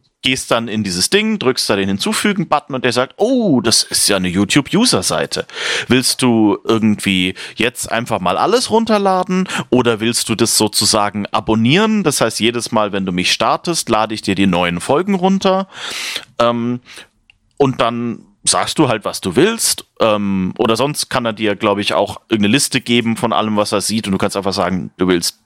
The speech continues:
die zwei Sachen runterladen oder so. Ähm, und dann, äh, rödelt er ein bisschen und dann lädt,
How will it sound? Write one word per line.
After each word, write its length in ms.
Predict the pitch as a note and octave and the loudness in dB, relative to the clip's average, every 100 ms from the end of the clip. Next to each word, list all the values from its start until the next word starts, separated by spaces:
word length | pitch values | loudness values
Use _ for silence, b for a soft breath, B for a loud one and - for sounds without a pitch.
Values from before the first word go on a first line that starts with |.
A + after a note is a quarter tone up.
| - | -2
die 100 | G#2 | 0
zwei 240 | - E2 | 0 0
Sachen 260 | E2 C3+ D3+ | 0 -2 -2
runterladen 580 | C#3 C#3+ C3 B2 B2 B2 | -2 0 2 2 0 0
oder 180 | A#2 | 0
so. 140 | A2+ A#2+ B B B B B _ - | -2 -4 B B B B B _ -2
Ähm, 400 | A2 A2 A2+ A2 _ - _ _ _ _ _ _ - | 0 0 -2 -4 _ -20 _ _ _ _ _ _ -2
und 160 | D3 - | 0 2
dann, 300 | F3 F#3 F3+ - _ _ _ - | 0 -2 -8 -12 _ _ _ 0
äh, 280 | B2+ B2+ A2+ - _ _ _ _ - - _ _ | 2 2 -2 -12 _ _ _ _ -16 -16 _ _
rödelt 300 | - D#3+ G3+ | 0 0 2
er 80 | G3+ | 0
ein 60 | F3+ | 0
bisschen 420 | F#3 - - E3+ | 0 0 -2 -2
und 80 | C#3+ | 0
dann 120 | B2+ | 0
lädt, 180 | G#2 | 0